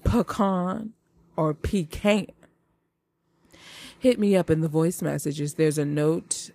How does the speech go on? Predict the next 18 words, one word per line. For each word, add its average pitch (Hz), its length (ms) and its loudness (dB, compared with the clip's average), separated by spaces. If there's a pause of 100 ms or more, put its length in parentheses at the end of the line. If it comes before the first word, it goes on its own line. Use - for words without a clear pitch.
there's 160 240 0
a 151 60 2
link 185 380 0
in 214 160 4
the 208 120 4
show 156 280 2
notes 143 560 -4 (300)
where 160 140 2
you 160 120 4
can 156 180 -4
do 151 180 2
that. 143 300 0 (460)
So 233 800 2 (580)
I 247 640 4 (720)
thoroughly 247 440 6
enjoyed 170 380 4
this 165 180 -2
movie. 165 280 -4